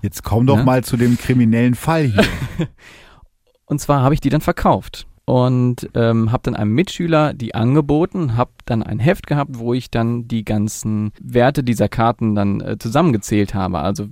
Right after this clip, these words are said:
Speaker 2: wie viel ist die Karte wert, wenn sie glitzernd ist und nicht und so
Speaker 1: Mhm.
Speaker 2: weiter. Und hab ich alles zusammengezählt und dann hab ich mir gedacht, okay, ich kann ihm jetzt ja mal ein Angebot machen. Und wenn er das jetzt abschlägt, dann hat er es abgeschlagen und wenn er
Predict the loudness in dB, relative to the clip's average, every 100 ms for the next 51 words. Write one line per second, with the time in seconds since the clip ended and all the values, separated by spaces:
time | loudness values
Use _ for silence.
0 | -16 -20 -10 -10 -4 -2 -2 -2 -8 -8
1 | -8 0 2 2 2 2 2 0 0 0
2 | 0 0 0 -2 -2 -2 0 -2 -2 0
3 | 2 2 0 -2 -8 -12 -2 -2 -2 -6
4 | -2 0 0 0 -2 -2 -2 -2 -2 -2
5 | -6 -10 -6 -4 -2 -4 -6 -4 -4 0
6 | 2 4 2 2 2 2 0 4 4 4
7 | 2 4 2 2 -4 -4 _ _ -2 -2
8 | -4 -4 0 2 2 0 -4 0 0 0
9 | -2 0 2 2 0 -2 -4 -2 -2 0
10 | 0 0 -2 -6 -2 0